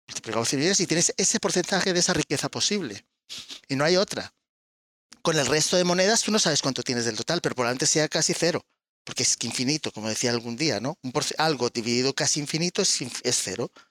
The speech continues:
Algo dividido veintiún millones es algo. Tú dirás, "Es muy poco", pero bueno, ya dependerá de cómo vaya evolucionando, qué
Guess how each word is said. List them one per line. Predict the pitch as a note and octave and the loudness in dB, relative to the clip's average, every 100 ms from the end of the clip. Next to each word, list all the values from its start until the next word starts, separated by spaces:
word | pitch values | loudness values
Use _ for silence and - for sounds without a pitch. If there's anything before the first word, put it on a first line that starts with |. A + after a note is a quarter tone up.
| - - - - _ _ | -20 -20 -20 -20 _ _
Algo | - C#3+ C#3+ | -4 0 2
dividido | A#2+ A2 A2+ | 0 0 2
veintiún | C3 C3 D3 | 2 2 0
millones | D#3 F3 G3+ G#3 C#4 - - | 2 4 4 2 2 0 0
es | D3 | 0
algo. | G#2 A2 D3+ - _ _ _ _ _ _ | 2 2 0 -2 _ _ _ _ _ _
Tú | C#3 | 0
dirás, | C3 A2+ | 2 2
"Es | C#3+ | 2
muy | E3 D#3 | 2 2
poco", | D#3+ E3+ | 2 0
pero | D#3+ A2 | 0 0
bueno, | G#2+ E3+ | 0 2
ya | C#3+ A2+ | 2 2
dependerá | A#2 D3+ C#3 C3 C3 | 2 2 2 2 2
de | A#2 | 0
cómo | - B2+ A2+ | 0 0 2
vaya | A2+ | 2
evolucionando, | A2 A2 - C#3 C3+ C3+ | 0 0 0 0 0 0
qué | - B2+ B2 B2 | 0 2 2 0